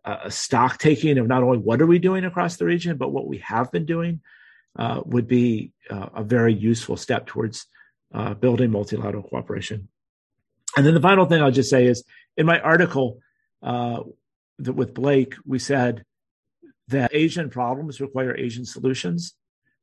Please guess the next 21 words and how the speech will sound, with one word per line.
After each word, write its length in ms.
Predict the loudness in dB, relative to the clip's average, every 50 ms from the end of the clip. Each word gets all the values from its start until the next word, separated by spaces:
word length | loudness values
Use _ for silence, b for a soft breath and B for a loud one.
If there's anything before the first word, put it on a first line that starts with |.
| _
Um, 380 | -2 0 0 2 0 -2 -6 -10 _ _
you 120 | 0 2 2
know, 40 | 4
that 180 | 4 4 4 4
doesn't 260 | 4 4 4 2 2
mean 160 | 2 2 2
the 80 | 2 2
United 340 | 4 4 4 6 4 4
States 300 | 2 2 2 2 2 0
can't 260 | -4 -12 -10 -10 -10 -6
be 120 | -6 -6
a 40 | -6
part 360 | -6 -8 -2 0 2 4 4
of 100 | 2 2
the 80 | 0 -6
solution. 580 | -6 -4 -4 -4 -4 -4 -6 -10 -12 -14 -16 -18 _ _ _ _ _ _ _ _ _ -2
Uh, 240 | 0 2 2 2 4
it 120 | 4 6
really 320 | 6 8 8 8 8 6 6
just 260 | 4 2 2 2 0
means, 500 | 2 4 4 4 4 2 0 -4 -6